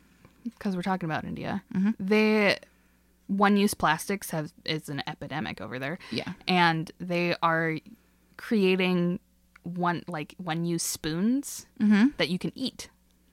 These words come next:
Speaker 2: Really?
Speaker 1: But they're, like, hard and hard enough so that it doesn't disintegrate while
Speaker 2: Uh-huh.
Speaker 1: you're eating.
Speaker 2: Fascinating.
Speaker 1: Yeah.
Speaker 2: Hmm.
Speaker 1: Anyways.
Speaker 2: Love it.
Speaker 1: So,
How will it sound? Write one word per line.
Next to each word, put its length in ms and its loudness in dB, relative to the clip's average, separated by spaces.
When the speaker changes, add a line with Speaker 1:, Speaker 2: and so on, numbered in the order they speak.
Speaker 2:
Really? 400 2
Speaker 1:
But 100 2
they're, 180 6
like, 260 4
hard 600 4
and 440 -2
hard 300 2
enough 260 6
so 120 -6
that 220 2
it 160 -4
doesn't 280 -2
disintegrate 580 -2
while 160 4
Speaker 2:
Uh-huh. 100 8
Speaker 1:
you're 80 0
eating. 460 -4
Speaker 2:
Fascinating. 580 -4
Speaker 1:
Yeah. 140 -6
Speaker 2:
Hmm. 160 -8
Speaker 1:
Anyways. 400 -4
Speaker 2:
Love 160 0
it. 80 -4
Speaker 1:
So, 160 -2